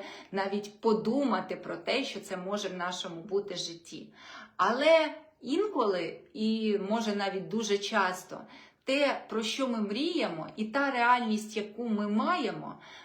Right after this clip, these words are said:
вони взагалі про різні речі. І саме про це я хочу сьогодні з вами поговорити, і саме на це я хочу сьогодні направити вашу увагу. І для початку давайте я,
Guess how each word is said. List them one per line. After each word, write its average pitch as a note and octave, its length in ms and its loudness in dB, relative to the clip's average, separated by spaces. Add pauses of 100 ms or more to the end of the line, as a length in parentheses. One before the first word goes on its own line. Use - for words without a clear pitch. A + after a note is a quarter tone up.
вони C4+ 340 2
взагалі A#3 800 0
про - 360 -4
різні G#3+ 580 -2
речі. - 500 -6 (400)
І A3+ 100 0
саме D#4+ 300 4
про C4 180 -4
це C4 260 -2
я G3 140 0
хочу G3+ 320 -2
сьогодні G3+ 520 -4
з F3 80 -14
вами G3+ 260 -2
поговорити, G3+ 800 -4
і - 180 -8
саме B3 360 -4
на A#3 120 -4
це A3+ 260 -4
я F#3 120 -2
хочу G3 320 -6
сьогодні G3 460 -2
направити F#3+ 640 -2
вашу F#3 380 -4
увагу. A#3+ 580 4 (360)
І G#3+ 100 0
для A3+ 180 2
початку A3+ 640 0
давайте G3+ 440 2
я, F#3+ 360 0